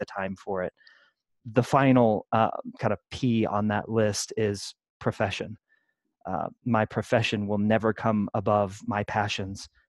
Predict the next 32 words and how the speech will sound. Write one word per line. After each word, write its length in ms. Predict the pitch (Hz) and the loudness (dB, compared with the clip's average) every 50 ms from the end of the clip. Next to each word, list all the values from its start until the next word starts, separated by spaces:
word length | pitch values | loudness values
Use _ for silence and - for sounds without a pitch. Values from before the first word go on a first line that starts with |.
| _ _ | _ _
the 80 | 113 - | -10 -6
people 320 | - 131 117 120 110 104 | -4 -4 0 0 0 0
in 100 | 104 101 | 0 0
my 100 | 104 101 | 0 0
life, 400 | 101 98 98 98 107 - - _ _ | 0 0 -2 -4 -6 -10 -16 _ _
and 120 | 110 107 104 | -8 -6 -6
the 60 | 104 | -4
purpose. 500 | - 131 131 - 101 - - - - - - - - - _ _ _ - - | -2 -2 -2 -2 -2 -8 -10 -12 -12 -12 -16 -20 -20 -20 _ _ _ -6 0
And 120 | 127 131 135 | 4 6 6
I 80 | 139 | 6
find 260 | 156 - 180 190 185 160 | 6 6 6 6 6 6
whenever 400 | 147 139 127 123 139 160 156 - | 6 8 8 8 6 6 4 4
somebody 380 | - - 135 131 131 127 117 | 4 4 6 8 8 6 6
has 260 | 113 117 113 107 98 | 6 4 4 2 2
those 480 | 101 101 113 110 113 117 123 123 123 - - | 0 2 4 6 6 6 4 4 0 -4 -2
out 240 | - 104 107 113 113 | 0 2 4 4 2
of 160 | 101 95 95 | 2 -2 -2
whack, 340 | 101 101 104 117 135 - - | 0 0 2 2 0 0 -2
that 160 | - 107 - | -2 0 2
that 160 | - 113 113 | 2 2 2
hierarchical 600 | - - - 113 113 110 107 110 120 - 117 107 - | 0 0 2 2 4 4 4 2 2 0 -2 -4 -4
structure 460 | - - 113 104 - - - 117 117 | -2 -2 -2 -2 -2 -4 -2 0 0
in 100 | 110 104 | 0 -2
someone's 440 | - - 113 107 107 110 107 95 - | -2 -2 -2 0 0 -2 -2 -2 -2
life 380 | 107 101 107 113 113 - - - 120 | -2 0 2 2 0 0 -4 -6 2
does 240 | - 117 104 - | 2 2 2 2
not 360 | 113 107 107 110 117 - - - | 0 2 4 4 2 2 0 -4
follow 600 | - - 113 110 110 110 110 110 110 107 101 - _ _ _ _ _ _ _ _ _ _ _ _ | -6 0 2 4 4 4 4 4 2 0 0 -4 _ _ _ _ _ _ _ _ _ _ _ _
purpose 320 | - - 123 - 123 - - | 0 0 2 2 2 0 0
at 80 | 117 | 0
the 80 | - 110 | -2 -2
top, 340 | - - 104 104 104 - | -2 0 0 0 0 -2